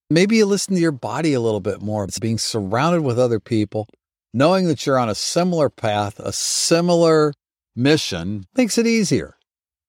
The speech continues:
We talk about classes all the time. We offer multiple classes every week. Why? Because we know that's where you get the best results. We've been through it ourselves, where we try to do some online learning with people we don't know.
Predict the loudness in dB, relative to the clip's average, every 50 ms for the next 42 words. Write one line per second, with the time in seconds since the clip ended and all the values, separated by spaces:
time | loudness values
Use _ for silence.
0 | _ _ -4 -2 0 0 0 0 2 2 2 2 0 -2 -2 0 -2 -2 -4 -4
1 | -2 0 0 0 0 -2 -8 -6 -4 -2 -2 -2 -2 -2 -2 -2 -2 0 -2 -2
2 | -2 -2 -2 0 0 0 0 0 0 0 0 0 -6 _ _ _ -2 0 0 0
3 | 0 -2 -4 -4 -4 -4 -2 0 0 2 2 0 -4 -4 0 0 0 0 0 0
4 | 0 2 0 0 -2 -2 -4 0 2 2 4 4 4 2 0 -2 -6 -10 _ _
5 | _ _ _ _ _ _ _ _ _ _ _ _ _ _ -6 0 0 2 2 2
6 | 2 2 4 4 4 4 2 0 0 0 0 0 0 0 0 -2 -2 -2 -8 -6
7 | -4 -4 -4 -4 -4 -4 -4 -4 -4 -4 -4 -4 -4 -4 0 0 0 2 2 2
8 | 0 0 -2 -2 0 0 2 0 0 -2 -4 -4 -4 -2 -2 -4 -4 -8 -6 -4
9 | -2 -2 0 -2 -2 -4 -4 -2 0 0 2 0 0 0 0 0 0 0 -2 -4
10 | -8 _ -4 -2 0 0 0 -2 -6 -10 -16 _ _ _ _ _ _ _ 0 2
11 | 2 2 2 2 2 0 0 0 0 0 0 0 -2 -2 -4 -6 -8 -4 -4 -2
12 | -2 -2 -2 -2 -2 -2 -2 -2 -2 -2 -2 -4 -8 -10 -8 -8 -8 -8 -8 -10
13 | -14